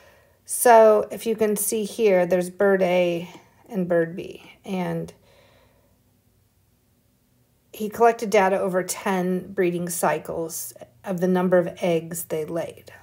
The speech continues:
So that's what's going on. And that's the kind of data that we're gonna be looking at today.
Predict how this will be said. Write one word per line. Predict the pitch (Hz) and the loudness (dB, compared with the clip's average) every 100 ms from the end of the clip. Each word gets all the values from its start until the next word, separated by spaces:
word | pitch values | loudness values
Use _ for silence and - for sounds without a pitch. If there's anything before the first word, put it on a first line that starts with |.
| - | -16
So | - | -6
that's | 196 175 - | -2 -2 -4
what's | 180 - | -10 -10
going | - 175 165 | -10 -10 -10
on. | 147 - - | -12 -14 -18
And | - 185 | -8 -8
that's | - - | -6 -10
the | 180 | -10
kind | - 202 190 | -8 -6 -4
of | 180 | -4
data | 180 170 170 | -2 -2 -6
that | 170 - | -10 -10
we're | 185 | -8
gonna | 160 | -8
be | 165 | -10
looking | 160 160 - 170 | -12 -12 -12 -14
at | - - | -14 -14
today. | 175 160 165 190 196 | -8 -4 -4 -6 -8